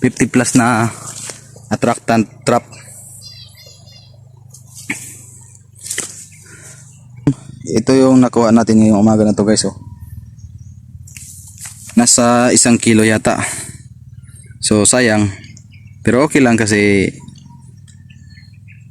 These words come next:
may bunga pa naman. Kailangan natin intindihin yan guys. Yung ibang mga attractant ko guys, nasa labas ko lang nilagay.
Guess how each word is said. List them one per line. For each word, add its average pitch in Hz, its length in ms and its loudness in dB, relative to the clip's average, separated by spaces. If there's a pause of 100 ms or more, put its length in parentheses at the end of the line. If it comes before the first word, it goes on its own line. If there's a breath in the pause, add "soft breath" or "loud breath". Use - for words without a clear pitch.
(180)
may 110 240 2
bunga 135 240 4
pa 110 160 0
naman. 90 320 2 (1400)
Kailangan 117 360 4
natin 107 320 2
intindihin 101 400 4
yan 95 160 2
guys. 90 400 -2 (4000)
Yung 165 240 4
ibang 151 240 4
mga 143 320 4
attractant 127 400 0
ko 123 80 0
guys, 104 560 2 (240)
nasa 131 240 2
labas 127 320 0
ko - 80 -2
lang 113 240 4
nilagay. 107 480 2